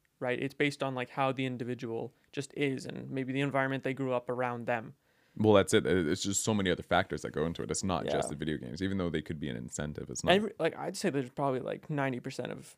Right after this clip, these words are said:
Speaker 1: maybe even higher, ninety percent of kids play
Speaker 2: Mm-hmm.
Speaker 1: video games
Speaker 2: No, probably.
Speaker 1: nowadays.
Speaker 2: Yeah.
Speaker 1: Um, that they're s-, they're gonna make it a cause because, like, uh, he still plays it, but
Speaker 2: Mm-hmm.
Speaker 1: like, it could have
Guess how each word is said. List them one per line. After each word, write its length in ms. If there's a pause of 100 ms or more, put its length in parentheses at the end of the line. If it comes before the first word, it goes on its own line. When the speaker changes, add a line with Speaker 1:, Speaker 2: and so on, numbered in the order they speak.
Speaker 1:
maybe 220
even 160
higher, 260
ninety 240
percent 240
of 60
kids 340
play 280
Speaker 2:
Mm-hmm. 60
Speaker 1:
video 200
games 400 (100)
Speaker 2:
No, 180 (120)
probably. 460
Speaker 1:
nowadays. 640
Speaker 2:
Yeah. 80 (440)
Speaker 1:
Um, 440 (1200)
that 340
they're 100
s-, 260
they're 140
gonna 220
make 280
it 80
a 80
cause 380
because, 460
like, 280
uh, 60 (160)
he 140
still 260
plays 400
it, 180 (140)
but 100
Speaker 2:
Mm-hmm. 80
Speaker 1:
like, 180 (320)
it 140
could 140
have 360